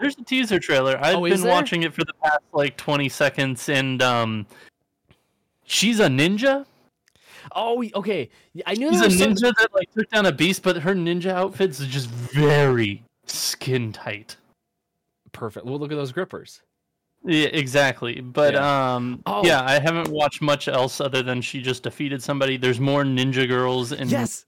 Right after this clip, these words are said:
Speaker 2: Okay, I, so I
Speaker 1: casual
Speaker 2: did,
Speaker 1: clothing
Speaker 2: I did
Speaker 1: and
Speaker 2: watch that trailer. I did. It made me laugh just from the standpoint of, like, she's super powerful. It also reminded me of a character in an anime that's going on right now from Mister Villain's Day Off, and I'm not gonna spoil it 'cause I think,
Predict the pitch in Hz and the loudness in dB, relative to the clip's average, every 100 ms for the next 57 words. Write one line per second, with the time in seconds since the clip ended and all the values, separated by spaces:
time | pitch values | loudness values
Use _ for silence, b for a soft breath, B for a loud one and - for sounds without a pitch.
0 | _ 190 202 151 156 147 139 135 143 131 | _ -4 -2 -4 -4 0 2 2 0 0
1 | - 143 139 131 135 135 160 143 175 170 | -6 -2 0 0 -2 -2 -2 0 0 0
2 | 170 156 160 139 147 127 101 90 - _ | -2 -2 -4 -4 -4 -4 -4 -8 -12 _
3 | 127 139 143 B B - 170 180 220 233 | -8 -4 -4 B B -4 -2 -2 -4 -4
4 | 196 180 170 - _ 135 147 - 170 147 | -4 -4 -4 -8 _ -10 -8 -6 -6 -6
5 | - - 139 - 131 117 117 113 - 123 | -6 -4 -4 -4 -4 -2 -4 -4 -6 -8
6 | 123 123 131 120 - 143 175 143 175 190 | -8 -6 -4 -4 -4 -6 -4 -4 -4 -4
7 | 220 185 175 180 160 139 - 156 151 143 | -4 -4 -4 -4 -6 -8 -6 -6 -6 -6
8 | 147 135 127 123 113 131 131 123 113 - | -8 -6 -6 -8 -6 -8 -6 -6 -8 -8
9 | 123 120 110 104 90 135 175 147 120 123 | -6 -6 -6 -8 -8 -6 -4 -2 -4 -6
10 | b b b _ - 120 113 120 123 127 | b b b _ -6 -4 -4 -6 -6 -4
11 | 127 120 110 107 98 98 139 - 104 107 | -2 -2 -4 -4 -2 -4 -6 -10 -12 -10
12 | 113 120 127 110 - 107 117 131 113 113 | -8 -8 -8 -8 -6 -4 -2 -2 -4 -8
13 | 104 92 - 101 113 107 - | -10 -10 -14 -10 -10 -12 -16